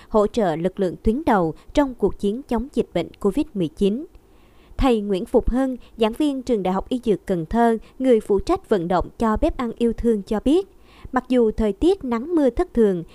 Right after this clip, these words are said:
nhưng bếp ăn vẫn luôn đỏ lửa, từng đôi tay tình nguyện không ngơi nghỉ, bởi họ tin rằng với tình yêu thương và tinh thần trách nhiệm sẽ mang về chiến thắng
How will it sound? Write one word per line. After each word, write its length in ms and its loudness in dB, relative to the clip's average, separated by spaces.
nhưng 280 -2
bếp 220 0
ăn 260 -4
vẫn 220 -2
luôn 260 0
đỏ 180 0
lửa, 400 -2
từng 280 2
đôi 140 2
tay 300 -2
tình 160 0
nguyện 360 -4
không 240 0
ngơi 160 2
nghỉ, 420 -4
bởi 220 2
họ 240 -4
tin 260 -2
rằng 280 -2
với 320 4
tình 200 0
yêu 180 -2
thương 300 0
và 200 -4
tinh 220 -2
thần 260 -2
trách 240 -4
nhiệm 220 2
sẽ 280 -2
mang 260 -4
về 180 2
chiến 260 -4
thắng 280 -8